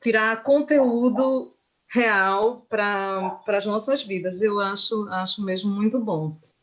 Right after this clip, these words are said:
Por isso, só é um prazer, um prazer pra mim, tá bem? É...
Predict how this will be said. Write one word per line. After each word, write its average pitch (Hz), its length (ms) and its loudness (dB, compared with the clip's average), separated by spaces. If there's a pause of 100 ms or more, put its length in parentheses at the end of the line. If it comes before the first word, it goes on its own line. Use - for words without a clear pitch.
(120)
Por 190 100 -6
isso, 233 580 -2
só 175 600 0
é 175 80 -10
um 185 100 -6
prazer, 196 600 -4 (180)
um 180 80 -8
prazer 180 260 -4
pra 208 140 -2
mim, 156 160 -4
tá 151 160 -10
bem? 165 300 -4 (560)
É... 190 600 2